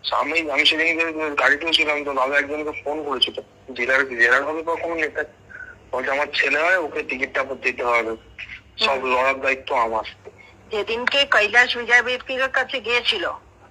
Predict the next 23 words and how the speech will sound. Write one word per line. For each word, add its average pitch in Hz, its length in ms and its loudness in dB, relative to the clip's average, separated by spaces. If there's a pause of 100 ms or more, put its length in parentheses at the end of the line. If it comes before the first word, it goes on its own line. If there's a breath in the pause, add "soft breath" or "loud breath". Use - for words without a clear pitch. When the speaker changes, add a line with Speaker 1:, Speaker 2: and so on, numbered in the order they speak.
(300)
Speaker 1:
হ্যাঁ। 135 240 2 (500)
Speaker 2:
সেই 269 120 -2
দিনের 311 320 0
কেসটা 247 440 -4
কি? 151 260 -8 (440)
Speaker 1:
হ্যাঁ, 156 200 6
মিটিংটা 190 460 4
ছিল, 190 180 4
মিটিং 180 260 0
এ 185 60 4
দাদাকে 175 300 4
ডাকেনি। 165 460 0 (1300)
আমরা 160 320 4 (560)
সঞ্জয় 175 340 4
সিং 190 120 0
এর 185 140 4
জন্য 185 280 -4
ওয়েট 180 140 0
করছিলাম, 135 500 -2 (360)
হাওড়া 147 240 2
সঞ্জয় 147 400 0
সিং। 110 200 -10 (680)
Speaker 2:
কোথায়? 220 380 0